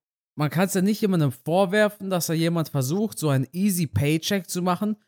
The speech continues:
Du musst nix können und bekommst zweitausend fürs Antreten und zweitausend, wenn du den stärkeren Klatscher in das Gesicht, äh, deines Gegners haust.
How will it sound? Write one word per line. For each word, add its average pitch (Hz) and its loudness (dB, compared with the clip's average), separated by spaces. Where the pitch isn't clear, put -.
Du 180 2
musst 202 4
nix 214 -2
können 185 2
und 196 -2
bekommst 156 -2
zweitausend 143 0
fürs 139 -4
Antreten 156 -2
und 165 0
zweitausend, 135 0
wenn 135 2
du 131 0
den 127 0
stärkeren 131 0
Klatscher 147 0
in 139 -2
das 127 -6
Gesicht, 131 -2
äh, 101 -14
deines 131 -2
Gegners 151 -4
haust. 156 -2